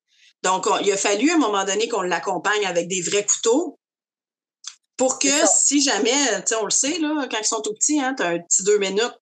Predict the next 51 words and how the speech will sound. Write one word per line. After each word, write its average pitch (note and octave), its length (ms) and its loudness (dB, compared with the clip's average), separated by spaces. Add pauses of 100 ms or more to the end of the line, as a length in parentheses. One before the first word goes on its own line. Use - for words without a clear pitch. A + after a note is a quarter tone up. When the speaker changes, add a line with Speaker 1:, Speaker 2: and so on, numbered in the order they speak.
Speaker 1:
euh, E3+ 320 2
que, E3 120 -6
d'inattention, F#3+ 840 0
puis G3+ 100 -4
c'est E3+ 180 0
fait. B3+ 240 -6 (460)
Donc, F#3 140 -4
moi, G#3 100 -2
je A3+ 80 -2
me G3 60 -2
suis - 180 -2
dit, - 80 2
si - 200 2
ça G3+ 180 2
arrive, A#3 300 0
au G3 160 -2
moins, C4 400 2 (440)
ils F#3+ 100 -10
vont, F3+ 220 -2
tu - 140 0
sais, A3+ 80 2
elle F3 80 -2
va F#3+ 80 0
savoir G3+ 400 0
déjà. G3+ 380 0
Puis G3 180 -8
là, G3 80 -4
ben, D#3 240 -2
finalement, E3 460 -2
on D#3+ 120 -2
en D#3+ 100 -2
a D#3+ 60 -4
fait G3 260 -4
aussi... F#3 440 0
Euh, D3 80 -4 (880)
en F3 140 2
bois F3 220 -2
parce D3+ 160 -2
qu'il D3+ 120 -4
y - 20 -2
a D3+ 40 -6
des D3+ 100 -6
parents D#3+ 340 -4
qui, D3 220 -10
qui, D3 220 -12
qui - 120 -12
pouvaient E3 280 -6
pas E3+ 140 -8
du E3+ 140 -2 (140)
tout F#3 160 -6
se, - 240 2